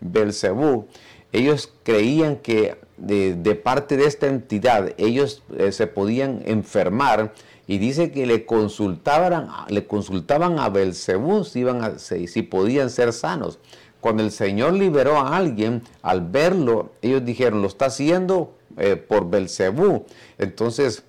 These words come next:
eh, mire cómo ellos tenían un conocimiento de esta entidad,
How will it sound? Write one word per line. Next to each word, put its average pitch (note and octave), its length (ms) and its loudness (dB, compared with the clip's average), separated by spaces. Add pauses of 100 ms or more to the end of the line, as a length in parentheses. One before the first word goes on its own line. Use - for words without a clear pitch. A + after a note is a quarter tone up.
(120)
eh, F#2+ 220 0
mire C3+ 380 -2
cómo F3+ 260 2
ellos F3+ 180 0
tenían D#3+ 400 2
un F3+ 140 -2
conocimiento F3 1120 0 (200)
de F#2+ 360 -2
esta C#3+ 200 -4
entidad, B2+ 760 0